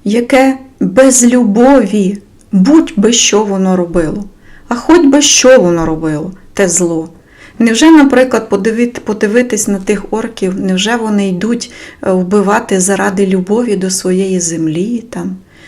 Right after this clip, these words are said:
чи до своїх родин? Їм же ж нічого не загрожує, так? Це йде без любові все. Немає підтримки там ніякої для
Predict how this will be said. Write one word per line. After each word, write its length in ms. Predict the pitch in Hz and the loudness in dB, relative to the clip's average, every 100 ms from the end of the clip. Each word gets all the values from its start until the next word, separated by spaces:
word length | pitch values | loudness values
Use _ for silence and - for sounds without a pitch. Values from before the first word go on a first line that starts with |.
| - - | -20 -8
чи 160 | - | -6
до 160 | 180 196 | -4 -4
своїх 480 | 185 190 196 208 - | -4 -4 -2 -4 -2
родин? 720 | 180 175 175 196 247 220 208 - _ _ _ _ _ _ - | -2 -2 -2 -2 -2 -6 -8 -14 _ _ _ _ _ _ 0
Їм 240 | 233 349 | 4 4
же 100 | 330 | 4
ж 120 | 311 | 4
нічого 480 | 285 285 - 320 285 | 4 4 2 4 6
не 160 | 269 269 | 6 6
загрожує, 760 | 262 254 277 220 180 165 165 180 _ _ - | 4 2 2 2 -2 -6 -10 -14 _ _ -8
так? 320 | 233 320 - _ _ _ - | -6 -6 -8 _ _ _ -2
Це 220 | 302 320 | 2 4
йде 380 | 269 302 294 - | 4 4 4 2
без 460 | 214 254 320 233 226 | 2 4 4 2 0
любові 500 | 190 190 190 170 165 | -2 0 0 -2 -2
все. 360 | - - - - - _ - - - - _ | -2 0 -4 -12 -18 _ -20 -20 -20 -20 _
Немає 520 | 226 247 277 320 320 294 | 2 6 8 8 8 6
підтримки 680 | 294 277 294 294 269 247 | 2 0 4 6 6 4
там 560 | 247 262 240 202 185 185 | 0 0 2 2 0 0
ніякої 720 | 233 247 240 196 - 170 170 | 2 2 2 0 -4 -4 -6
для 460 | 175 180 185 180 | -6 -2 -2 -2